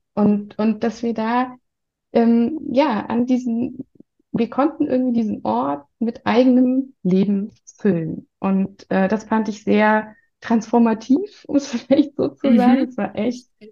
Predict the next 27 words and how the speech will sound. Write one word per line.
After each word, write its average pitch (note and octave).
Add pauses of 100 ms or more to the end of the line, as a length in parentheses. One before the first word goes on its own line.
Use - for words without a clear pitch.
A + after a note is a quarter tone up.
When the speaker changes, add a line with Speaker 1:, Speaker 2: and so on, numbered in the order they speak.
(140)
Speaker 2:
Voll. A3
Speaker 1:
echt D4 (180)
richtig, B3+
richtig A3
schön. F3
Und, F#3
Speaker 2:
Es -
klingt A#3
Speaker 1:
ähm, G3
Speaker 2:
so A#3
nach A3
so A3
einem G3
Nebeneinander F3
auch. F3
Also, F3+
dass F#3+
Speaker 1:
Ja. C4+
Speaker 2:
eben -
diese G3
Geschichte A#3
mit G#3
deinem F3
Vater C4+
als D3
Opa A3+
auch C#4